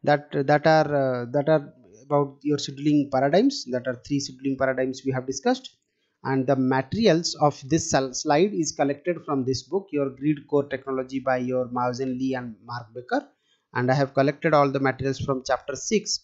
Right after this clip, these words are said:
page number two forty-three. So those who want, they can go and download that book and read, uh, the entire detail. Thanks for listening.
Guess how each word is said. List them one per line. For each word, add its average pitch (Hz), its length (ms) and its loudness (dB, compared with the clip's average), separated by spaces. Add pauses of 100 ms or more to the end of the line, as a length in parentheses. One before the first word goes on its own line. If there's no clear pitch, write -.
page 123 220 -2
number 123 280 -4
two 123 160 -8
forty-three. 185 600 0 (260)
So - 140 -8
those 131 280 6
who 135 160 2
want, 165 280 4 (280)
they 127 140 -4
can 123 200 0
go 170 280 2
and 127 260 0 (540)
download 123 360 4
that 120 200 0
book 208 220 2
and 123 200 -4
read, 110 280 -4 (120)
uh, 107 320 -4
the 175 200 0
entire 107 260 -4
detail. - 340 -16 (640)
Thanks 127 220 0
for 156 100 2
listening. 208 460 2